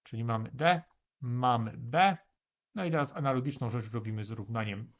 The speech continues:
e, tym z a i z c. Zobaczcie, jak ja sobie teraz te równania odejmę od siebie stronami, tu po prostu od pierwszego odejmę,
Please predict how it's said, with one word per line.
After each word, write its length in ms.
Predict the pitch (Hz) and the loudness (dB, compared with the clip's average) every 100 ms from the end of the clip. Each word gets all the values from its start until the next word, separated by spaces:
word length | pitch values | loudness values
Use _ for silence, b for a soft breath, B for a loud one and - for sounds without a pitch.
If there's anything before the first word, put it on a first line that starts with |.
| _ | _
e, 360 | 123 107 110 - _ _ _ _ _ _ _ _ _ _ _ _ _ _ _ _ _ _ _ _ _ _ - | -2 0 -2 -8 _ _ _ _ _ _ _ _ _ _ _ _ _ _ _ _ _ _ _ _ _ _ 2
tym 240 | 151 127 | 2 2
z 140 | - - | -4 4
a 280 | 185 170 - | 6 6 4
i 120 | 131 | -4
z 180 | - - | -4 -10
c. 320 | - 233 214 | 0 4 4
Zobaczcie, 340 | 170 175 170 139 | 4 0 0 0
jak 80 | |
ja 100 | 147 | 0
sobie 220 | 139 - 143 | -2 -4 -4
teraz 260 | 135 131 | -4 -4
te 80 | 139 | -4
równania 340 | 127 131 120 | -2 -2 -2
odejmę 340 | 143 135 143 123 | 0 0 2 0
od 140 | 120 | -2
siebie 240 | - 123 123 | -6 -6 -8
stronami, 460 | 175 196 190 156 | -6 0 2 2
tu 160 | 139 147 | -2 -6
po 120 | 135 | -4
prostu 320 | 135 131 135 | -4 -6 -8
od 100 | 117 | -6
pierwszego 460 | - 127 - 135 123 | -4 -4 -4 -2 -2
odejmę, 420 | 117 113 110 | -2 -2 -2